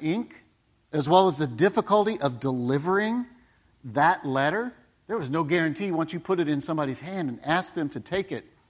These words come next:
hundreds of miles away, that it would actually make the journey, that it would survive the journey and get to the person or the group that you had sent it to. It made it a valuable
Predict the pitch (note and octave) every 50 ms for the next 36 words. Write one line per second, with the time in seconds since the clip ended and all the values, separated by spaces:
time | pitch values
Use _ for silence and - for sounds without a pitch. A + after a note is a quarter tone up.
0 | _ _ - - F#3+ G#3 A3 G3+ G#3 D#3 D3+ D3+ C#3+ D#3 D3+ D#3 D3+ C#3+ C#3+ C3+
1 | E3 F3+ D#3 - - - - - _ D3+ D3+ G3+ A3+ F3 D3 - - E3+ G3 G3+
2 | - - - F#3+ E3+ D3+ C#3+ C3+ C3 C#3 E3 F#3+ G#3 F#3+ - - _ C3 C3+ E3+
3 | C#3 A#2+ C#3 D3 D#3 D3+ C3 G#2+ G2 B2+ C3 F#3 F#3 F3 C3+ - - - D3+ C3
4 | B2+ B2 D3+ E3+ F#3+ F#3+ F#3+ F3+ E3 C#3+ C3+ C3+ C3 B2 D3+ E3 E3 D3+ B2 A2
5 | - - - - _ - D3 B2+ B2 F3+ F#3 F#3 D#3 C3+ B2+ B2 - - - G3+
6 | G#3 G3+ - - C#3+ G#2 - - _ _ _ _ _ _ _ _ _ _ _ _
7 | _ _ _ _ _ _ _ _ - B2+ A#2+ A#2+ A2+ C#3+ E3+ E3 C3+ - - -
8 | B2 - D3 C#3+ B2+ - - - F3+ - - - - A#2 G2 F2+ _ _ _ _
9 | _ _ _ _ _ _ _ _ _ _ _ _ _ _ _ _ _ _ _ _
10 | _ _ _ _ _ _ _ _ _ _ _ _ _ _ _ _ _ _ _ _
11 | _ _ _ _ _ _ _ C#3 C3+ C3+ D#3 E3 D#3+ D3 B2+ A2+ F#2 G2 G2+ C#3+
12 | C#3+ D3+ D3+ D#3 D#3 C#3+ C#3+ B2 C3 B2+ B2 C3